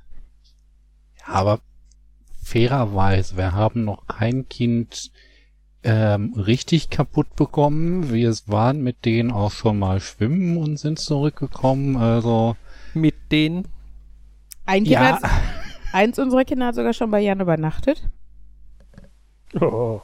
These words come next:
Speaker 3: Und wir haben's wiedergekriegt. Heile. Also wenn wir
Speaker 4: Wobei
Speaker 3: ein
Speaker 4: ich
Speaker 3: genetisches Experiment machen, möchte ich bitte, dass die Kinder Jans Haare kriegen.
Speaker 4: <laughs>
Speaker 3: Danke.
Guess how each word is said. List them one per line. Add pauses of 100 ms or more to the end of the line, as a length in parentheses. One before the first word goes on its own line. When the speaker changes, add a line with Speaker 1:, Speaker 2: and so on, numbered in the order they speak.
(120)
Speaker 3:
Und
wir
haben's
wiedergekriegt. (460)
Heile. (2750)
Also
wenn
wir
Speaker 4:
Wobei
Speaker 3:
ein
Speaker 4:
ich (100)
Speaker 3:
genetisches
Experiment (580)
machen,
möchte
ich
bitte,
dass
die
Kinder
Jans
Haare
kriegen. (640)
Speaker 4:
<laughs>
Speaker 3:
Danke.